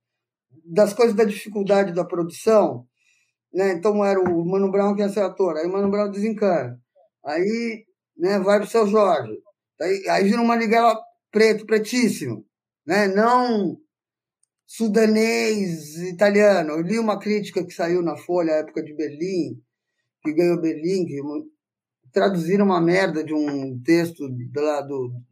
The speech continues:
de um, de um jornal de direita ali, né, de Berlim, que assim, ai,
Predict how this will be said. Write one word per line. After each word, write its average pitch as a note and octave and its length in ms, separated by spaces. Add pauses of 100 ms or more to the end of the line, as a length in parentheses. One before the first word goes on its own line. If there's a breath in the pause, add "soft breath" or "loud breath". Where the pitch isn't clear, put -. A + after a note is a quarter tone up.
(260)
de C#3+ 80
um, B2+ 340 (360 soft breath)
de G3+ 100
um - 40
jornal D4 480
de D4+ 120
direita A3+ 560
ali, A#2 260 (140)
né, D#3 160
de C#3 140
Berlim, D#3+ 420
que G3 80
assim, F#3 180
ai, D3+ 600